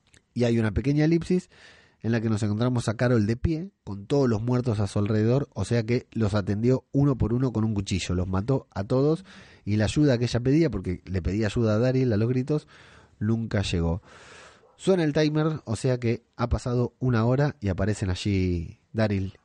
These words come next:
y Millón. Llegan a Alejandría, eh, la llevan a Carol a Alejandría, que está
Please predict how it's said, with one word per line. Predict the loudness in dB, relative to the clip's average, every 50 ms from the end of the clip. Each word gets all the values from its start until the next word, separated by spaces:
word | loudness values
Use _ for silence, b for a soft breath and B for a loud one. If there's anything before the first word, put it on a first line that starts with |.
| _ -6
y | -4
Millón. | -2 -2 -2 -2 -2 -4 -4 -4 -8 B B B B B B B B B B B B B B 0
Llegan | 2 2 4 4 4
a |
Alejandría, | 2 2 0 0 0 2 2 2 4 2 2 -2 _ _ _ _ _ _ _ _ -10
eh, | -6 -4 -4 -2 -2
la | -4
llevan | -4 -2 0 0 0 0 0
a | 0 -2
Carol | 0 0 0 2 2 0 0 -2 -6 -8
a | -4 -2 -2
Alejandría, | -2 -2 -2 -2 -2 0 0 0 0
que | -2
está | -2 -2 -2 -4